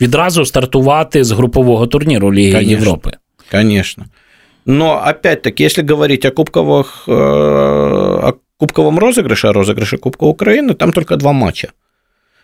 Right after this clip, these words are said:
Speaker 2: То есть говорить о том, что, э, мы ведем борьбу на два фронта, ну, когда тебе остается два матча сыграть в одном турнире и девять в другом, ну,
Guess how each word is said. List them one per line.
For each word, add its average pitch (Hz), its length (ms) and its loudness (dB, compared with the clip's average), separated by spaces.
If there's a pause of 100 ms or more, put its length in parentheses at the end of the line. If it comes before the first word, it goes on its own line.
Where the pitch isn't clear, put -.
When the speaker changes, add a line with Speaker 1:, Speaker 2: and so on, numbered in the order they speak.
(120)
Speaker 2:
То - 60 0
есть 131 100 -2
говорить 190 300 0
о 202 60 2
том, 185 240 0
что, 135 340 0
э, 139 420 0
мы 147 160 2
ведем 135 360 0
борьбу 131 300 0
на 123 120 0
два 127 200 0
фронта, 214 520 0 (180)
ну, 185 540 2
когда 202 340 0
тебе 185 420 2
остается 175 580 0
два 165 240 0
матча 208 360 0
сыграть 151 440 0
в 156 40 0
одном 190 260 2
турнире 151 460 0
и - 20 0
девять 160 360 0
в 170 80 -4
другом, 185 380 0
ну, 156 160 -2